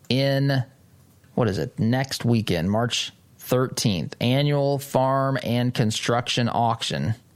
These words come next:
You can bid online. You can also bid in person. You can see,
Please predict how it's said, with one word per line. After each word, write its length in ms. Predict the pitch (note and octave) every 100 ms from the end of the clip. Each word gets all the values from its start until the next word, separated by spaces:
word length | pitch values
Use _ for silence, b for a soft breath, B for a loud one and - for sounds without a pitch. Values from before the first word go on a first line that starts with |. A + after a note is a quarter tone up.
| _ - _ -
You 120 | B2
can 240 | A#2 A#2
bid 240 | A2+ B2 A#2+
online. 800 | G#2+ C3 D#3 B2+ A#2+ B2+ E3+ D#3+ - - - - - -
You 160 | -
can 120 | -
also 360 | G#2+ A#2+ A#2+ A2+
bid 220 | A2 A2+
in 160 | A2 G#2
person. 420 | - A2 - A#2+
You 120 | A2
can 160 | A2 G2+
see, 480 | - A2+ A2+ G#2+